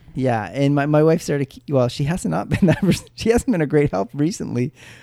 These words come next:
but she usually is, right? She usually can, can say, uh, "And, and, and h-, how is that different than the one you already have?" Or, you know, and, and she, she's, she does it in such a gentle way that, you know, she's not,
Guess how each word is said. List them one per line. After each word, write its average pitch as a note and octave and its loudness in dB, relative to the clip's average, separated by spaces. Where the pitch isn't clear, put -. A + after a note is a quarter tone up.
but E3 4
she - 2
usually E3 6
is, B2+ 4
right? C3 2
She - -4
usually D#3 2
can, C#3+ -4
can C#3+ -4
say, C3 0
uh, B2 -6
"And, B2+ -4
and, - -6
and B2+ -2
h-, A2+ -8
how - -2
is B3 -4
that E3+ -8
different E3 -4
than D3+ 2
the C#3+ 2
one D3 0
you D3 2
already C#3+ 2
have?" C3+ -2
Or, A#2+ 0
you D3 4
know, C3 4
and, E3 -6
and F#3 -6
she, - -10
she's, - -2
she - -2
does G#3 2
it B2+ -6
in C#3+ -2
such D3+ -2
a C#3+ -2
gentle C#3 2
way B2 2
that, A#2+ -2
you C3 0
know, B2 2
she's B2 -2
not, C#3 2